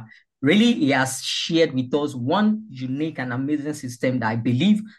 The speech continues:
iTicket, uh, business seller out there, uh, should try out. Uh, personally, I will try to see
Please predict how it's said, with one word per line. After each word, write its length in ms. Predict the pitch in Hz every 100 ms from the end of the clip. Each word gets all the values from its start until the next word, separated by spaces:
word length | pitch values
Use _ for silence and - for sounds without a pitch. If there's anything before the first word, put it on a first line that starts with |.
| -
iTicket, 720 | 156 151 - 123 147 131 - -
uh, 300 | 127 123 120
business 640 | 131 135 135 139 135 -
seller 220 | 131 127
out 280 | 127 127 120
there, 240 | 123 117 110 _ -
uh, 120 | 117
should 280 | - 123 117
try 360 | - 139 143
out. 280 | 139 165 190 - _ _ _ -
Uh, 240 | 131 135 127
personally, 580 | 170 170 175 156 160
I 80 | 143
will 240 | 127 127 123
try 220 | 160 151
to 140 | -
see 360 | 123 - 156